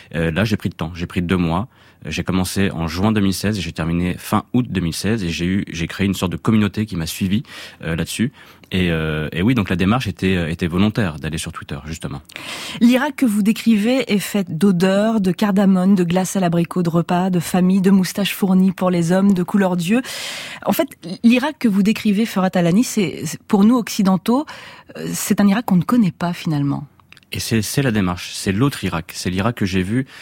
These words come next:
Speaker 1: d'abord comme, euh, enfant. Effectivement, en quatre-vingt-neuf, j'avais neuf ans. Ensuite, durant l'embargo, c'est un Irak dont on parlait pas.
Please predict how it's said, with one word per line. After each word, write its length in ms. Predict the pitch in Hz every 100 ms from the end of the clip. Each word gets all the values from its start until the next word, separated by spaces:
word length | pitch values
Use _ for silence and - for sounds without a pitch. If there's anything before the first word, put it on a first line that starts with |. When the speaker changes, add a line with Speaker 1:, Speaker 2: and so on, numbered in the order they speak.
| - -
Speaker 1:
d'abord 400 | 87 98 123 -
comme, 180 | 98 92
euh, 160 | 85 82
enfant. 420 | 98 - 101 120 - _
Effectivement, 500 | - 82 87 90 95
en 40 | 92
quatre-vingt-neuf, 580 | 92 - 90 90 101 123
j'avais 220 | 82 76
neuf 220 | 80 82
ans. 160 | 87 - - - - -
Ensuite, 340 | 98 - 113
durant 220 | 92 90
l'embargo, 560 | 90 82 80 78 104 139
c'est 140 | -
un 240 | 87 85 90
Irak 240 | 92 107
dont 100 | 95 -
on 60 |
parlait 260 | 78 78 78
pas. 240 | - 123